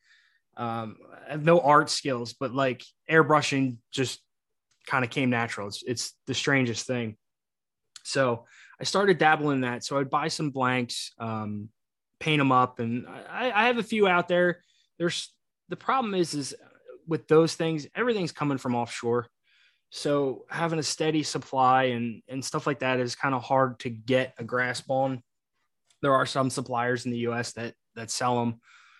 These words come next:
They take some time. Uh, so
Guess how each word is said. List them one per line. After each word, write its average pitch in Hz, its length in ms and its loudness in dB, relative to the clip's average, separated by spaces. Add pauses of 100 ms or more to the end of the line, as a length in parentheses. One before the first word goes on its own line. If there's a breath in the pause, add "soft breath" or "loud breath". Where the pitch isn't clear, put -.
(920 soft breath)
They 170 140 2
take 180 300 -2
some 139 160 -4
time. 95 320 -4 (280 soft breath)
Uh, - 240 -16 (260)
so 143 500 -4